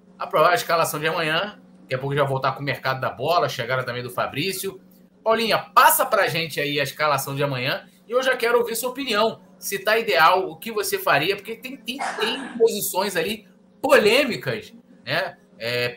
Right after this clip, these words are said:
principalmente pelo lado direito do Flamengo. E a bola tá contigo.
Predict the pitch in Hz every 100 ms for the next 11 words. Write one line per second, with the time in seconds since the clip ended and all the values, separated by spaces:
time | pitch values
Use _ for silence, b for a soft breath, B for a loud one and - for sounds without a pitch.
0 | - 269 277 - 214 185 214 - - 220
1 | 220 175 175 185 202 185 151 156 175 -
2 | - _ - 156 160 202 175 143 156 156
3 | - - - 262 135 127 143 165 165 120
4 | 107 -